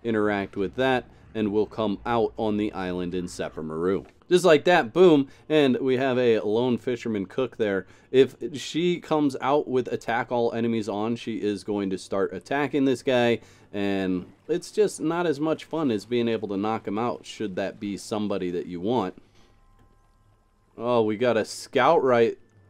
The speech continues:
right there. We're gonna have to take him back to the base, I think.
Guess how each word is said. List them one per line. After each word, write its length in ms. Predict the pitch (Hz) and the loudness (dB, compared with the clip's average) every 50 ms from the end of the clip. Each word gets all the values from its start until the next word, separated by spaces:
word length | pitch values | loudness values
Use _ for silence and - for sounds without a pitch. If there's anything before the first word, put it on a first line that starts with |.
| _ _ | _ _
right 400 | - 117 131 156 165 156 120 - - | -6 0 2 2 2 2 2 2 4
there. 260 | 147 147 143 131 120 | 6 6 6 6 6
We're 120 | 120 127 | 4 2
gonna 120 | 139 143 139 | 2 2 2
have 280 | 131 131 127 117 - | 2 0 0 -2 -4
to 100 | - 117 | -6 -6
take 280 | - - 120 113 104 - | -2 0 0 0 2 0
him 160 | 117 110 104 | -2 -2 0
back 280 | 98 101 98 98 90 - | 0 0 -2 -2 -4 -4
to 100 | 107 95 | -6 -6
the 80 | 92 | -6
base, 400 | 82 80 110 101 92 85 - - | -2 -2 0 0 0 0 -2 -6
I 120 | 73 82 78 | -8 -8 -8
think. 380 | - 107 95 92 87 - - | -8 -6 -6 -6 -8 -10 -14